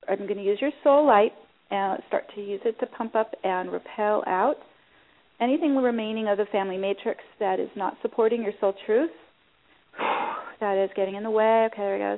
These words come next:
Starts to lift out. <sighs> And it's unplugging like a motherboard out of the core.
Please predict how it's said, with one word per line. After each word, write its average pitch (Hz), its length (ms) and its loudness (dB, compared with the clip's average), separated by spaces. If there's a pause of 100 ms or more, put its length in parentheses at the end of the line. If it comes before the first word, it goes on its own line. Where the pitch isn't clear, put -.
Starts - 260 -4 (180)
to 247 80 0
lift 269 240 2
out. 226 340 6
<sighs> - 60 -16 (1400)
And 220 220 -4
it's - 100 -16
unplugging 254 680 0
like 220 180 2
a 202 240 6
motherboard 180 600 4
out 185 240 4
of 190 280 6
the 180 460 4
core. - 460 2